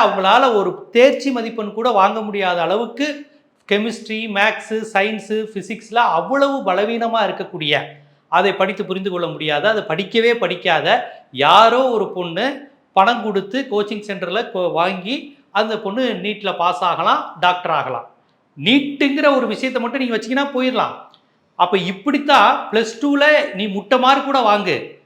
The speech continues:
ஆனா நீட்ல நீ பாஸ் ஆயிட்டேன்னா போதும். நீட்ல பாஸ் ஆகிறதுக்கு உனக்கு என்ன வேணும்? கஷ்டப்பட்டு படிக்கணும்னு அவசியம் இல்லை. நீ பணக்கார வீட்டு பிள்ளையா இருந்தா போதும். உங்க அப்பா ல-, பெரிய கோடீஸ்வரரா இருக்காரா?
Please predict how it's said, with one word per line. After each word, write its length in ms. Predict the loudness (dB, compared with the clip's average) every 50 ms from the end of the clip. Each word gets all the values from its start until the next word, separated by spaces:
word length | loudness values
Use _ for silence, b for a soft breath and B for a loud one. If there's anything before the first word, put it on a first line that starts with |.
| _ _ _
ஆனா 340 | 2 4 6 6 6 6 4
நீட்ல 560 | 2 0 -2 -4 -4 -4 -6 -4 -4 -4 -4
நீ 120 | -4 -6
பாஸ் 320 | -4 0 0 0 0 0 -2
ஆயிட்டேன்னா 360 | -2 -2 -2 -2 -2 -4 -4
போதும். 240 | -6 -8 -10 -10 -8 -6
நீட்ல 260 | -6 -4 -4 -4 0
பாஸ் 280 | 2 2 2 2 2 0
ஆகிறதுக்கு 220 | 0 0 -2 -6
உனக்கு 240 | -8 -8 -6 -6 -4
என்ன 180 | -2 -2 -2
வேணும்? 260 | -2 -2 -4 -4 -6 -8 -10 b b b b b
கஷ்டப்பட்டு 460 | -2 -2 -2 -2 -2 -4 -2 -2 -2
படிக்கணும்னு 300 | -2 -2 -2 -4 -4 -6
அவசியம் 380 | -4 -4 -4 -6 -6 -8 -10 -6
இல்லை. 140 | -6 -6 -6
நீ 160 | -6 -8 -10
பணக்கார 440 | -6 -4 -2 -2 0 0 0 0 0
வீட்டு 160 | 0 -4 -6
பிள்ளையா 220 | -6 -4 -2 -2
இருந்தா 260 | -2 -2 -2 -4 -4
போதும். 400 | -4 -4 -6 -6 -6 -6 -8 -12 -18 _ _ _
உங்க 200 | -8 -4 0 2
அப்பா 280 | 2 4 6 6 6 6
ல-, 100 | 4 2
பெரிய 200 | 2 2 2 2
கோடீஸ்வரரா 520 | 2 2 0 0 -2 -4 -4 -4 -2 -2 -2
இருக்காரா? 500 | -2 -2 -2 0 2 2 2 2 0 -2